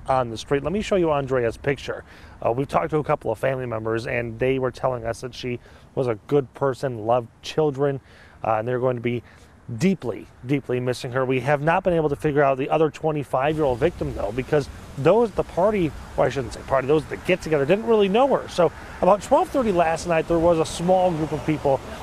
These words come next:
in this lot right next to a home having a bonfire, and they say that somebody came out of nowhere, out of the corner of this lot, and just started shooting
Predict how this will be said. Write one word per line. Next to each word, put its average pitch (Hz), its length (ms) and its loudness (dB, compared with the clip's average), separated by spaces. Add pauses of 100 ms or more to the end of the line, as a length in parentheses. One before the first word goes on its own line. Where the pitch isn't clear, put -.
(160)
in 165 240 2
this 139 300 -2
lot 131 320 4 (260)
right 190 180 4
next 190 260 -6
to 165 100 2
a 135 100 4
home 135 480 0
having 139 300 0
a 113 40 -4
bonfire, 117 840 -2
and 123 180 -6
they 170 180 0
say - 460 -8 (320)
that 127 140 -2
somebody 139 340 -2
came 160 340 -6
out 135 160 0
of 123 140 -2
nowhere, 127 400 -4
out 117 120 0
of 120 60 -6
the 113 80 -10
corner 196 460 -2
of 160 240 -2
this 151 200 -4
lot, 139 200 -2
and 135 100 -10
just 131 160 -4
started 123 340 -4
shooting 151 560 -4